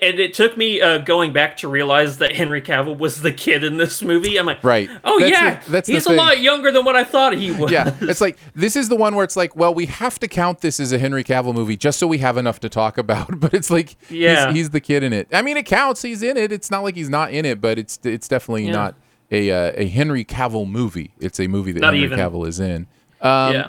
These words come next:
Speaker 2: yeah, I really like The Count of Monte Cristo. I think for me, the reason that it even goes above The Man from Uncle is because of the primary themes about revenge and grace and forgiveness and just, you know,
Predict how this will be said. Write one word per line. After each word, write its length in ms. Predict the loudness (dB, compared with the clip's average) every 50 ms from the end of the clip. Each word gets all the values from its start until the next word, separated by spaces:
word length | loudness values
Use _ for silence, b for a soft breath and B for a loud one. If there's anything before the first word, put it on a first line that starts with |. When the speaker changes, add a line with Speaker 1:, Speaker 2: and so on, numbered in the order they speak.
| -10 _
Speaker 2:
yeah, 160 | 0 0 2 4
I 140 | 4 2 2
really 500 | 0 -2 -10 -8 -2 -2 0 0 2 2
like 440 | 2 2 0 -2 _ _ _ -20 _
The 100 | -8 -8
Count 240 | -6 -2 -2 -2 -2
of 80 | -2 -2
Monte 260 | -4 -4 -4 -6 -10
Cristo. 600 | -10 -6 -6 -6 -6 -6 -4 -2 -2 0 0 0 0 0
I 100 | 0 -2
think 260 | 0 -2 -6 -6 -6
for 300 | -8 -6 -2 -2 -2 0
me, 540 | -2 -2 -2 -2 0 0 0 0 -2 -2 -4
the 260 | -6 -4 -4 -2 -2
reason 380 | 0 -2 -2 0 0 0 0
that 160 | 0 -2 -4 -4
it 80 | -4
even 240 | -2 -2 0 -2 -4 -6 _ _ -16 -6
goes 240 | _ 0 0 0 -2
above 240 | -2 0 -2 -2 -2
The 80 | -4
Man 220 | -4 -2 -2 -4 -4
from 160 | -6 -4 -4
Uncle 440 | -2 -2 -2 -2 -2 -2 -4 -4 _ b b b b b b
is 260 | b 2 2 2 0
because 680 | -2 -6 -8 -8 -6 -6 -2 0 2 2 2 2 0 -2 -6
of 440 | -2 0 2 2 2 0 -2 -4 -8
the 120 | -8 -8
primary 840 | -8 -4 -2 -2 0 0 0 -2 0 0 -2 -2 -2 -4 -6 -8 -10
themes 800 | -14 -14 -8 -4 0 0 2 2 0 0 -2 -2 -4 -4 -6 -10 -4 _
about 520 | -4 -2 0 0 0 2 0 0 -2 -4
revenge 480 | -6 -4 -4 -2 -2 -2 -2 -4 -4 -6
and 100 | -8 -4
grace 340 | -2 -2 -2 -2 -4 -6 -8
and 80 | -8
forgiveness 760 | -10 -10 -6 -2 -2 -2 0 0 -2 -2 -2 -2 -4 -6 -8
and 760 | -8 -8 -8 -6 -6 -6 -6 -6 -6 -8 -8 -10 -12 -14 -16 -10
just, 320 | -8 -6 -6 -6 -8 _ -6
you 80 | -4 -2
know, 320 | -2 -2 -4 -4 -6 -8